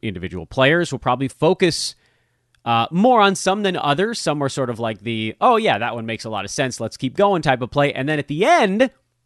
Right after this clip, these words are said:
that's when I'll bug you for some of your favorite late targets if there weren't guys that you already put on your, on your team. You ready to rock?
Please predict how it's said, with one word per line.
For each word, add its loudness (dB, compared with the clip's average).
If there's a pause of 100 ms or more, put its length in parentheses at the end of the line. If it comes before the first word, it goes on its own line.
(360)
that's -2
when 0
I'll 2
bug 0
you -2
for -4
some -4
of -8
your -8
favorite -2
late -6
targets -2 (460)
if 2
there 6
weren't 2
guys 0
that 0
you -2
already 0 (180)
put -2
on -2
your, -10 (120)
on -4
your -6
team. -10 (140)
You -4
ready 4
to 0
rock? 4